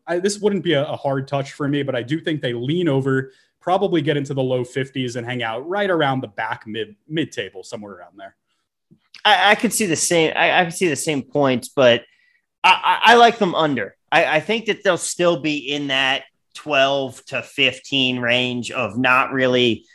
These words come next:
Speaker 2: not, not in a relegation battle. They're not gonna be threatened, but I don't, I don't see them improving on a point total in a season where they now don't have Grealish. And yes, they did reinvest the money, but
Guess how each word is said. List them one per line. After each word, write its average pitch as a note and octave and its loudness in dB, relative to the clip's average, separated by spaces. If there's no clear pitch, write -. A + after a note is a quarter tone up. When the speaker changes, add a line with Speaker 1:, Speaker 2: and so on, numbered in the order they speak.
Speaker 2:
not, G3 6
not F#3+ 4
in F3+ 0
a D#3 0
relegation C#3+ 0
battle. B2+ 0
They're C3+ -4
not C#3+ -2
gonna C#3+ -8
be A#2 -10
threatened, F3+ 0
but D3+ 8
I D#3+ 4
don't, D#3 0
I D3+ 4
don't D#3+ 0
see E3 -4
them D3+ -6
improving C#3 -4
on C3 -2
a A#2+ 0
point C3 -6
total A#2+ -4
in A2+ -4
a A2 -8
season A#2+ -4
where A#2+ 0
they A#2 2
now B2 2
don't A#2+ -2
have A#2+ 0
Grealish. A#2+ -2
And A2+ -8
yes, C3 2
they C#3+ 2
did C3 -4
reinvest A2+ 0
the C#3 -2
money, C#3+ 2
but A#2+ 2